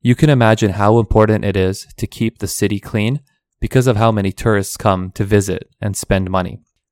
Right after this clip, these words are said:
I was thinking about how much better it is to be homeless in Hawaii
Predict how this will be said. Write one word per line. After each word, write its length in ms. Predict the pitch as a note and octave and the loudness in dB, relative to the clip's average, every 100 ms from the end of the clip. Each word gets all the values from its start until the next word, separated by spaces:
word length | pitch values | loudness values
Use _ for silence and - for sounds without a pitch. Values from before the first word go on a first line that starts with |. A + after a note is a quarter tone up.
| _ _ | _ _
I 100 | - | -2
was 180 | C#3 E3+ | 0 0
thinking 340 | - D#3+ C#3 B2 | -4 -6 -4 -2
about 200 | A2 G2 | -2 -2
how 120 | A2 | -4
much 240 | A#2 - | -4 -4
better 340 | - G#2 G#2+ - | -2 0 0 -2
it 140 | G#2 | -4
is 200 | G2 G2 | -4 -6
to 120 | - G2+ | -6 -6
be 120 | G2 | -4
homeless 480 | - G#2+ G#2 G2 - | -2 -2 -2 -4 -6
in 120 | G2+ | -8
Hawaii 500 | E2+ G2+ G#2 F#2+ | -2 2 2 0